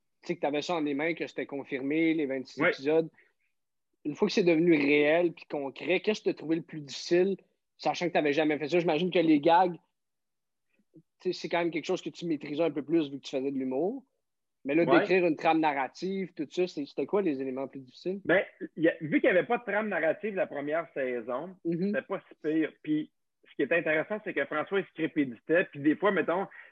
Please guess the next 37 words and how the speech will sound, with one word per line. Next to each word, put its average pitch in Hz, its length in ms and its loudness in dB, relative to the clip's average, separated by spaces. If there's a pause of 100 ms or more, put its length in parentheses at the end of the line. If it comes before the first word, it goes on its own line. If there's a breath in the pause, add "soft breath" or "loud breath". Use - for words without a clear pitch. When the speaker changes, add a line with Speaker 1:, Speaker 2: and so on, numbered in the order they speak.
Speaker 2:
je 123 80 -12
posais 156 280 2
comme 165 180 0
question, « 170 360 0
Pourquoi - 180 0
t'as 196 100 -4
pas 160 120 -4
gardé 156 420 0 (420)
tel 147 300 0
gag ? » 131 340 2 (280)
Des 139 120 0
fois, 190 80 -2
il 180 80 -4
me 170 80 4
disait, « 160 140 -2
Ben, 135 80 -4
je 143 80 0
le 151 60 2
trouve 147 160 -8
pas 151 140 -2
bon » 160 300 0
ou « 156 140 -4
La, 131 160 0 (200)
la 135 220 0
chute 175 180 -8
est 147 100 -4
pas 143 160 -2
bonne. » 143 360 -4 (400 soft breath)
Fait 143 120 -4
que 131 60 -10
des 165 140 2
fois, 220 180 -4
j'apprenais 175 380 -2
autant 196 320 0
avec 202 320 -2
les 156 160 -2
gags 170 300 -2